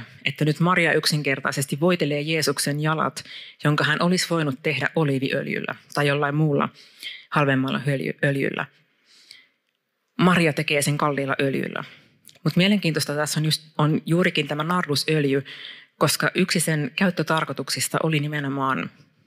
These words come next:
äh, hautaan voiteleminen. Joten Maria tekee tässä,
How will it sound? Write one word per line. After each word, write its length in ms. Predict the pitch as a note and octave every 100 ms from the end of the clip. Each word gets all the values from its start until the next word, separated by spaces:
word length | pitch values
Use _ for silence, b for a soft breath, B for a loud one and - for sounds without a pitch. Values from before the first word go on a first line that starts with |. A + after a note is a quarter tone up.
| _ _ _ - D3+
äh, 80 | C#3+
hautaan 460 | - F3 D#3+ C#3
voiteleminen. 680 | C#3 C#3 - - D#2+ E2 E2 - _ _ b b b b b b b b b _ _ _ _ _ _ _ _ _ _ _
Joten 180 | D#3 D#3
Maria 280 | E3+ G3 F3
tekee 260 | D3+ D3 D3
tässä, 340 | C#3+ - D3